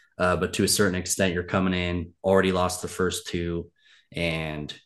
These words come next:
I'm sure he wasn't in the best mental headspace after his previous starts. So it's good to see him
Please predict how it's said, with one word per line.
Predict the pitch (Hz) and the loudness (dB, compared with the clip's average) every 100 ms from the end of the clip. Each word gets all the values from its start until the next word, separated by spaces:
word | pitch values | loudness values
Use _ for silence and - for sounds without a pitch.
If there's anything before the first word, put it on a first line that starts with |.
| _ _ - | _ _ -10
I'm | - 85 | -6 -2
sure | - - 104 98 | 0 4 4 4
he | 98 | 4
wasn't | 95 95 92 | 4 2 0
in | 87 | -2
the | |
best | 80 87 92 92 - | -4 0 0 2 2
mental | 98 98 104 | 2 2 0
headspace | 98 101 - 104 101 - | 0 0 2 2 2 0
after | 85 - 90 | -4 -2 -4
his | 85 | -4
previous | - 90 90 87 - | -2 -2 -2 -2 0
starts. | 87 90 - - - _ - | 0 0 -2 -8 -14 _ -4
So | - 92 | 0 2
it's | - | 2
good | 90 82 | -2 0
to | |
see | 82 - 90 85 80 - _ _ _ _ _ | 0 0 0 -4 -6 -10 _ _ _ _ _
him | 101 92 87 85 78 | 0 2 2 -2 -4